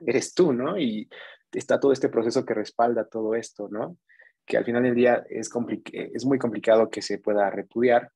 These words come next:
pero a lo que voy es que en la práctica, pues, sí tenemos firmas electrónicas avanzadas que ya están penetrando en el, pre-, penetrando,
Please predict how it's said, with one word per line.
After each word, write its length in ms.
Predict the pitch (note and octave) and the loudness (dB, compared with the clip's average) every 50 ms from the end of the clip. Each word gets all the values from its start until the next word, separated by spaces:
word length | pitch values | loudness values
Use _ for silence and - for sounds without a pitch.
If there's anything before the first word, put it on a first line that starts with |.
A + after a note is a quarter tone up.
| _ _ _ _ _ _ _ _ _ _ | _ _ _ _ _ _ _ _ _ _
pero 140 | - A#2+ A#2 | 0 2 2
a 20 | |
lo 100 | A#2 B2 | 2 2
que 100 | A#2+ C3 | 0 0
voy 220 | B2+ C3 C#3 C#3 C3+ | 0 0 0 0 0
es 140 | C#3 C#3 - | -2 -4 -6
que 140 | - - | -8 -8
en 100 | B2+ A#2+ | -8 -6
la 140 | A#2 A2+ A2+ | -8 -8 -4
práctica, 560 | - C#3 C#3+ C#3+ - - C3 - D#3 D#3 D#3+ - | -2 -2 -2 -2 -6 -10 -6 -2 -2 -2 -2 -4
pues, 200 | - B2+ - - | -6 -8 -8 -8
sí 40 | - | -6
tenemos 520 | - D3 C#3+ C#3 C#3+ C#3+ C#3+ C#3 - - _ _ | -4 -2 -2 -2 -4 -4 -6 -8 -10 -16 _ _
firmas 320 | - C3 C#3 C#3+ C3+ C3 - | -6 -4 -2 -2 -2 -2 -2
electrónicas 580 | B2 A2+ - _ A#2+ A#2+ A#2+ - B2 A2+ - | -4 -6 -6 _ -6 -6 -4 -4 -6 -6 -6
avanzadas 520 | A2 G#2+ G#2 G#2 G#2 - A#2+ A#2+ A#2+ A#2 - | -6 -6 -6 -6 -2 2 4 4 4 2 0
que 80 | - | -2
ya 80 | A2 A#2 | -2 -2
están 240 | A#2 - C3+ C3 B2+ | -2 -4 -6 -4 -4
penetrando 420 | B2 A#2 G#2 F#2 - A2+ A#2 A#2+ | -4 -6 -4 -4 -4 -2 -2 -2
en 60 | A#2 | -4
el, 200 | A2 G#2 G2+ - - _ | -6 -8 -10 -12 -12 _
pre-, 220 | - G#2+ G#2 G#2+ - _ | -8 -8 -8 -8 -10 _
penetrando, 560 | - A2 A2 - - C3 C#3 C#3 C#3 - - | -8 -8 -4 -2 0 2 2 2 0 -2 -4